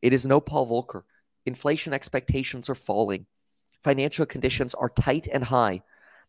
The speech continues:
This is not a Paul Volcker scenario. So the Federal Reserve has substantial leeway to loosen their summary of economic projections.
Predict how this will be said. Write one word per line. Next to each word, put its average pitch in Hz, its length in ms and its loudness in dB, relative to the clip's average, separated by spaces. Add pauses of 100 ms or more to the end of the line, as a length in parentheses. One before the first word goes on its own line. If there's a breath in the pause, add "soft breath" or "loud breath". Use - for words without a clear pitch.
(120)
This 147 160 2
is 156 160 0
not 147 180 4
a 143 60 2
Paul 135 240 2
Volcker 131 320 -2
scenario. 104 500 -6 (420 loud breath)
So - 160 2
the 156 60 6
Federal 190 320 4
Reserve 143 340 0
has 131 260 0
substantial 131 640 -4
leeway 117 420 0 (600 loud breath)
to - 120 8
loosen 135 640 2 (460)
their 135 100 2
summary 135 340 2
of 117 80 -4
economic 107 460 -4
projections. 95 640 -8